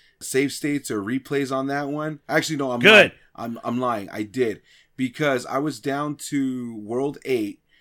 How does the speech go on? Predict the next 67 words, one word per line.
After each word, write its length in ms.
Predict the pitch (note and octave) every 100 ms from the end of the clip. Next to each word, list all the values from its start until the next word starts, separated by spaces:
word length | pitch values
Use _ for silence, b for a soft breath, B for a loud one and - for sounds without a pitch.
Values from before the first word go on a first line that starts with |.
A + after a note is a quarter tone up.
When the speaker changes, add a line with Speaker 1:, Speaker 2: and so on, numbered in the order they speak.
| b b b -
Speaker 1:
and 100 | A#2
I 20 |
had 160 | B2 B2+
progressed 440 | C3+ A#2+ C#3 D3
at 140 | D#3 A2
one 200 | B2 A#2+
point 320 | - B2+ A#2+
that 80 | A2+
I 40 |
was, 140 | A#2 A#2
like, 120 | A2+
so 240 | - D3+
far 220 | D3 D3+
into 340 | C3+ D3+ - C3+
it 100 | A2+
that 100 | A#2
if 80 | G#2+
I 100 | A2
had, 240 | B2+ C3+
if 80 | -
I 80 | A2+
lost 260 | A#2 D3 -
my 100 | C#3+
last 340 | C3 C3+ C3+
life, 340 | C#3 C3 G2+ - b b b
I 80 | -
would 140 | A2+ A#2
revert 420 | A2 G#2 C3+ C#3
all 160 | A#2+
the 60 | B2
way 140 | A#2+
back 320 | A2 A#2+ A#2+ B2
to 80 |
the 40 | B2
beginning. 280 | A#2 A#2+ A2+
I 40 |
was 80 | A2
like, 120 | G#2+
"You 80 | B2
know 100 | E3+
what? 240 | F#3+ F#3+ -
I'm 180 | A#2 B2+
not, 320 | D3 D3 - _ _ _ -
I'm 140 | A2+
not 280 | B2 C3+ A2+
doing 280 | A#2+ A#2+ A2+
this 200 | G#2+ F#2+
again. 380 | G#2 G#2 G2+ F#2+
Fuck 260 | - C3+ -
this. 220 | A2+ G#2+
I'm 120 | - G#2
beating 240 | B2+ C3
it 100 | A#2+
tonight." 380 | B2 G#2 G2 - B B B
Blah, 140 | - G#2+
blah, 100 | G#2+
blah, 120 | G2+
blah, 80 | G2
blah. 240 | F#2 F2 D#2 _ b b b b
I 80 | -
can't 320 | - E3+ F#3+
say 360 | F#3 - D#3 D3
Speaker 2:
I 80 | C3+
have 160 | D3
to 80 | E3
ask 340 | C#3+ C#3+ - -
you. 140 | F#2